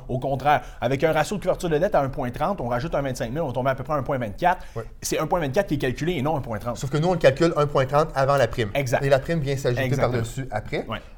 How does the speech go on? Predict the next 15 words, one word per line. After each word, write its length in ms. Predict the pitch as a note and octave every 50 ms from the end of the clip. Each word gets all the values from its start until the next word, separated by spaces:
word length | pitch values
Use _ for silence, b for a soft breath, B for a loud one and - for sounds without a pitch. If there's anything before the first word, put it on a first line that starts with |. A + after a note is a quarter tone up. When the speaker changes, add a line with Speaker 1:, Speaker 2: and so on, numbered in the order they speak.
| -
Speaker 2:
Euh, 220 | - A#2 A#2 A2+ A2 A2+ - - - - C3
donc, 300 | B2+ C3 B2+ B2+ C3 - -
le 140 | - C#3 C#3
montant 340 | C#3+ D3+ D3+ D3+ D3+ G#3+ B3
de 60 | A#3
financement 560 | - - E3+ D3 C3 B2 B2 B2+ D3+ E3 F3+
va 120 | F#3 C3+ B2+
être 100 | B2+ -
plus 220 | - F#3+ G3 F3
élevé 340 | D#3+ C#3 B2+ C3 D#3 F3+ E3+
en 140 | - A#2+ A#2+
S 220 | A#2+ B2 A2 - -
C 120 | - A#2+
H 200 | G2 - - D3+
L, 100 | -